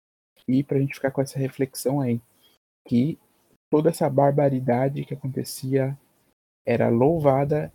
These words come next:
e tendo como a principal fonte da transmissão de ensinamentos e virtudes romanas. Então tá lá a galera do Big Brother, que é louvada e são tidos como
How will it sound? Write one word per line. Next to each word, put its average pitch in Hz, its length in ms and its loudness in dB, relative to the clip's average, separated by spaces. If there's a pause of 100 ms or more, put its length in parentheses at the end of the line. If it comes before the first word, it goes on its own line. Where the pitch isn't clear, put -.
(100)
e 135 100 -4 (160)
tendo 151 360 0 (100)
como 147 440 0 (760)
a - 80 -6
principal 143 520 -2
fonte 165 300 -2
da 139 140 0
transmissão 160 760 -4
de - 120 -6
ensinamentos 151 560 -4
e 143 40 -10
virtudes 147 520 -6
romanas. 127 600 -6 (680)
Então 139 140 -6
tá 98 160 0
lá 139 280 2 (200)
a 131 80 -6
galera 123 260 0
do 120 80 -4
Big 127 220 -4
Brother, 147 480 -2 (600)
que 127 180 2
é 123 300 2 (720)
louvada 151 760 2 (300)
e 175 60 -8
são 170 220 -6
tidos 151 400 -8
como 143 440 -2